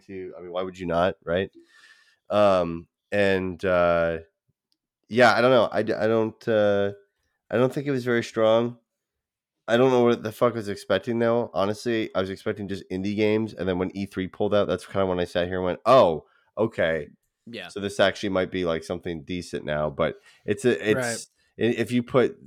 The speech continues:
Speaker 1: this up against the Game Awards, this is much less than the Game Awards in terms
Speaker 2: Oh,
Speaker 1: of,
Speaker 2: I agree.
Speaker 1: uh,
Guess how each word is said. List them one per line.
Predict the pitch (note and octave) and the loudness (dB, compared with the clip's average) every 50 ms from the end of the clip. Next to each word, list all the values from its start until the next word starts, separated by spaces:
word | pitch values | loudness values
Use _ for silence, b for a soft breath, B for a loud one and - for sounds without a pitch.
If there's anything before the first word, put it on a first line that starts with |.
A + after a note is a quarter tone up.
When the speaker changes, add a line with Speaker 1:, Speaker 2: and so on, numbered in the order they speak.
| D2+ - - _ _ _ _ _ | -20 -20 -20 _ _ _ _ _
Speaker 1:
this | - F2+ F#2 G2+ G2 - - | -10 0 2 2 2 4 0
up | G#2 - | -2 -2
against | - F2 F#2 F#2 F#2 - | 0 -2 -2 -2 -2 -4
the | - E2 | -8 -4
Game | D2+ E2+ E2 E2 | -2 0 0 0
Awards, | E2+ E2+ D#2+ D#2+ F2 F2+ E2+ E2+ | 0 0 0 0 0 -2 -2 -4
this | F#2 E2 - - - | -10 -14 -14 -14 -16
is | F2 D2+ E2+ | -16 -14 -10
much | F#2 F2+ F#2+ G2 G2+ G2 F#2+ - - - | -8 -6 -2 0 0 0 -2 -4 -6 -8
less | D#2+ D2+ D2+ D#2+ - - - - _ _ _ _ | -8 -8 -8 -10 -14 -20 -20 -20 _ _ _ _
than | - F2 E2 | -10 -10 -8
the | E2 D#2+ | -8 -8
Game | D2+ D#2 D#2 D#2 D2 | -6 -6 -6 -6 -8
Awards | C#2+ C#2 C#2+ C#2 C#2 C#2 C2+ C2+ - | -10 -10 -10 -10 -12 -12 -14 -14 -14
in | D2+ D2 | -16 -14
terms | - - C#2+ C#2+ D2 - - | -12 -12 -12 -12 -12 -12 -10
Speaker 2:
Oh, | F3+ | -10
Speaker 1:
of, | D3+ | -10
Speaker 2:
I | A#2+ A#2+ | -10 -10
agree. | A#2+ B2 C#3 B2+ | -12 -12 -12 -12
Speaker 1:
uh, | A2 A2+ A#2 A#2+ B2 A2+ A#2 A#2+ | -12 -14 -16 -18 -18 -18 -20 -20